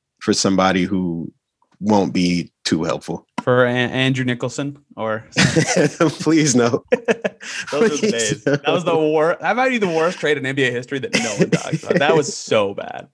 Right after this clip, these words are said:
Speaker 1: So bad. It was so bad, dude.
Speaker 2: Ugh.
Speaker 1: I, woo.
Speaker 2: So the big question, and we kind of have both said we think the Pacers might win, but is that your official prediction, the Pacers win this game?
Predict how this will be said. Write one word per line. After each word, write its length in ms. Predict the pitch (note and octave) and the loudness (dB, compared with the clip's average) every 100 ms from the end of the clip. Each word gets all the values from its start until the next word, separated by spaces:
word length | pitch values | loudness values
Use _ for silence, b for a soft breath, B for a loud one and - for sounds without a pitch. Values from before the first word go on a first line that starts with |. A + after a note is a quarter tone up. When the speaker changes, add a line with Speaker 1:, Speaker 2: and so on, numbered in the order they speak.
| - | -12
Speaker 1:
So 280 | - - F3 | -2 2 2
bad. 500 | C#3+ D#3+ D#3+ C3+ - _ - | 4 4 4 2 -2 _ -2
It 80 | E3+ | 2
was 200 | E3+ - | 2 0
so 220 | C3 B2+ | -2 -2
bad, 340 | A#2+ B2 A2+ - | -2 -2 -4 -10
dude. 100 | A#2+ | -12
Speaker 2:
Ugh. 180 | A2+ - | -10 0
Speaker 1:
I, 220 | C3+ B2+ _ B B B B B B B _ - | 0 0 _ B B B B B B B _ 0
woo. 460 | D4 F#4 F4+ C#4+ D3 B B B B B2+ | 2 4 6 4 2 B B B B -2
Speaker 2:
So 400 | F3 F3+ F3 - - | 2 2 2 -4 -8
the 120 | C#3 | -4
big 200 | D3+ D#3 | -2 -2
question, 300 | B2+ G#2+ C#3 | -2 -2 -2
and 60 | F3 | -4
we 60 | |
kind 240 | A3 G#3+ F3+ | 0 2 0
of 160 | - | -4
have 180 | - C3 | -8 -2
both 220 | B2 A#2 | 0 0
said 160 | A#2 G2+ | 0 -6
we 80 | F2 | -6
think 240 | - F2+ | -12 -14
the 60 | - | -14
Pacers 300 | C#2+ B1 A#2 | -14 -14 -14
might 120 | - | -12
win, 100 | A2 | -6
but 140 | A2+ A2 | -6 -6
is 140 | - C#3+ | -4 0
that 120 | D3 | 2
your 80 | C#3 | 0
official 300 | C#3+ C#3 C3+ | -2 -4 -2
prediction, 320 | B2 A#2 A#2+ | -2 0 -4
the 80 | A#2 | -4
Pacers 260 | A2 A2+ A2 | -4 -4 -6
win 100 | G#2+ | -6
this 140 | A2 | -6
game? 160 | A2+ | -6